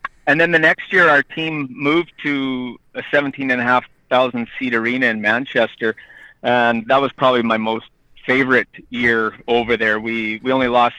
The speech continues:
three games. We won the British Championship, uh, got promoted to the, to the Premier League, and ended up representing Europe in the, in the inaugural year for the, uh,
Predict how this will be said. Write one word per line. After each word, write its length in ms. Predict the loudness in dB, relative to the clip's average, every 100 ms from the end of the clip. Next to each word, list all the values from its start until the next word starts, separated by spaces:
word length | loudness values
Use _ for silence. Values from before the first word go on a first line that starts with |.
| -10
three 220 | -8 -8
games. 360 | -6 -4 -4 -6
We 120 | -4
won 180 | -2 -2
the 60 |
British 340 | -2 -2 -4 -4
Championship, 720 | 0 0 -2 -8 -6 -4 -4 _ -20 -20 -20 _
uh, 240 | -4 0 0
got 260 | 2 0 0
promoted 460 | -2 2 2 0
to 100 | -4
the, 480 | -2 0 0 -4 -8 -14 -12
to 60 |
the 100 | -8
Premier 420 | -6 -2 2 2 2
League, 280 | 0 -2
and 100 | 0
ended 220 | 0 2 0
up 120 | 0 _ -20 -14 -2
representing 840 | 0 0 -2 0 2 2 0 -2 -8
Europe 460 | -6 2 4 2 0
in 180 | -2 0
the, 240 | 0 -2 -2
in 80 | 0
the 100 | 2
inaugural 540 | 4 4 2 0 0
year 260 | 2 2 2
for 180 | -2
the, 300 | -4 -4 -2
uh, 220 | 0 0